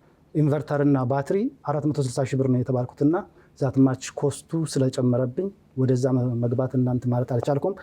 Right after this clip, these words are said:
At the same time ያው የሶላር እንትኖች ይታወቃሉ። የኢኒሻል ኢንቨስትመንታቸው ከባድ ስለሆነ ለገበሬው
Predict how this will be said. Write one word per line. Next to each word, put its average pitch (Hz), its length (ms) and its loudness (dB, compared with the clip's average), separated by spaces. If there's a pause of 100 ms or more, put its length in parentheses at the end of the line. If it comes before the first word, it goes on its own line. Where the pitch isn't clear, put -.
(160)
At 143 120 0
the 143 100 4
same 147 160 2
time 165 220 0 (340)
ያው 147 120 0 (160)
የሶላር 180 400 0
እንትኖች 170 340 -2
ይታወቃሉ። 170 540 -2 (260)
የኢኒሻል 139 580 4
ኢንቨስትመንታቸው 147 640 0
ከባድ 135 300 -2
ስለሆነ 139 340 2 (500)
ለገበሬው 139 520 4